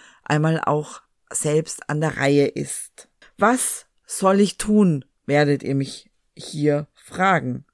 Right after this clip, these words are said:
Zunächst müsst ihr einmal herausfinden, wohin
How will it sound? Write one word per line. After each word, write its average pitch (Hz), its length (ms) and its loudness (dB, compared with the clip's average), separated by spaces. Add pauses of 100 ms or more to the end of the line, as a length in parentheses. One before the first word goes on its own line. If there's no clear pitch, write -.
(440)
Zunächst 220 720 2 (300)
müsst 185 340 2
ihr 185 80 0
einmal 160 340 0
herausfinden, 151 960 -2 (320)
wohin 170 640 0